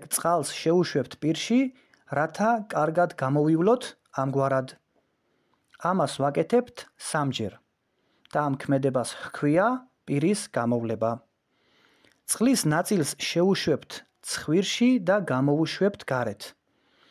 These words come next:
ამასაც ვაკეთებთ სამჯერ და ამ ქმედებას ჰქვია ცხვირში წყალის შეშვება და გამოშვება.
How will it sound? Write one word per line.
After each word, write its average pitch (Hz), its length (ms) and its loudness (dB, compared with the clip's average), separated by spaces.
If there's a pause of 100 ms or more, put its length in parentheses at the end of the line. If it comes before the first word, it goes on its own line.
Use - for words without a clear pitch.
(260)
ამასაც 185 520 0
ვაკეთებთ 180 680 2 (220)
სამჯერ 135 580 0 (960)
და 143 80 0
ამ 156 200 0
ქმედებას 151 520 0
ჰქვია 170 540 2 (320)
ცხვირში 160 640 -2
წყალის 147 480 -2
შეშვება 170 560 0 (380)
და 135 200 0 (220)
გამოშვება. 127 680 0